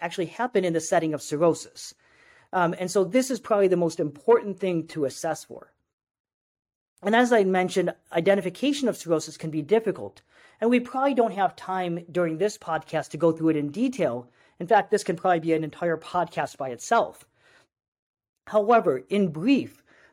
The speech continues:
the nice thing is that we're no longer dependent on biopsy to stage the degree of fibrosis,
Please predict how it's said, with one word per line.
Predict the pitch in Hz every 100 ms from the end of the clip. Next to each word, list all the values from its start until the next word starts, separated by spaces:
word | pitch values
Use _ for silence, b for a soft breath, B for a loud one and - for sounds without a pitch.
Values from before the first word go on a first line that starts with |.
| _
the | 196
nice | 202 254
thing | 254 208
is | 190
that | 180
we're | 175
no | 170 185
longer | 220 208 185 185 180
dependent | 151 - 185 185 175 160
on | 151 143
biopsy | 143 160 170 - 233 226
to | 220
stage | - 220 202 180
the | 208
degree | 180 180 196
of | 196
fibrosis, | 196 180 190 196 214 220 -